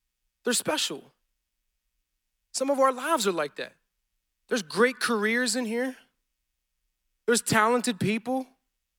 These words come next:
wonderful parents, great families. I could go on. I could go down the list of great things that I know are sitting in this room and people.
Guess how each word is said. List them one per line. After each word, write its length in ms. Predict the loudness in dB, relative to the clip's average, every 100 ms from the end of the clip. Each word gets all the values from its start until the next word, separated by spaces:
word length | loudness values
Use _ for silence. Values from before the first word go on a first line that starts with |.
| _ _ _ _ _ _
wonderful 480 | 4 4 4 2 0
parents, 760 | 2 2 2 0 -2 -4 -4 -10 _ _ _ _
great 360 | 0 4 4 0
families. 880 | -2 2 2 2 0 0 -2 -4 -6 _ _ _ _ _ _ _ _ _ _ _ _ _ _ 2
I 60 |
could 160 | 4 6
go 340 | 4 6 4
on. 60 | 6
I 100 | 4
could 120 | 4
go 120 | 4
down 180 | 4 4
the 60 | 4
list 340 | 4 2 0
of 120 | -6
great 400 | -2 2 2 0
things 300 | 0 0 2
that 100 | 2
I 60 | 4
know 160 | 4
are 60 | 4
sitting 360 | 4 4 4 2
in 80 | 0
this 200 | -2 0
room 240 | 0 0
and 120 | 0
people. 520 | -2 -2 -2 -8 -12